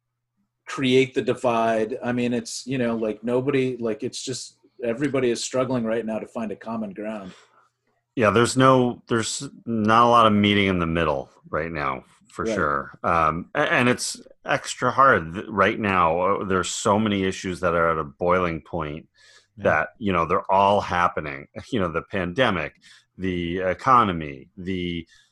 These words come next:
Speaker 2: uh, Black Lives Matter. You've got the, um, the global climate situation. There's just, there's so many things happening that, um, uh,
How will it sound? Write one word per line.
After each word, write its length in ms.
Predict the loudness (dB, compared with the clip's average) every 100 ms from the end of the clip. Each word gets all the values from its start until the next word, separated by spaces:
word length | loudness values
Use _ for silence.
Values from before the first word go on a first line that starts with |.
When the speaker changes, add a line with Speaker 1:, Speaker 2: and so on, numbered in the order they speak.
| _ -2
Speaker 2:
uh, 460 | 2 2 2 0 -2 -8 -10
Black 360 | -2 0 0
Lives 300 | 0 -2 -2
Matter. 640 | 0 0 0 -2 -4 -6 -10
You've 240 | -10 -8
got 340 | -2 -2 -2 -6
the, 380 | -8 -8 -10 -12 _ _ _ -4
um, 400 | 0 0 -2 -8 -12 -14 -16 -16 -16 -12
the 180 | -6 -6
global 640 | -4 0 2 2 2 0
climate 600 | -2 0 2 2 0 -4 -10
situation. 880 | -10 -10 -8 -10 -8 -10 -12 -14
There's 160 | -12 -12
just, 320 | -8 -8 -10 _ _ -8
there's 180 | -8 -6
so 340 | -4 2 2
many 260 | 2 0 -4
things 520 | -6 -6 -6 -8 -12 _
happening 640 | -8 -4 -4 -6 -12 -10
that, 340 | -10 -12 -12 -10
um, 360 | -8 -10 -14 -20 _ _ _ _ _ _ _
uh, 500 | -4 -2 0 -2 -4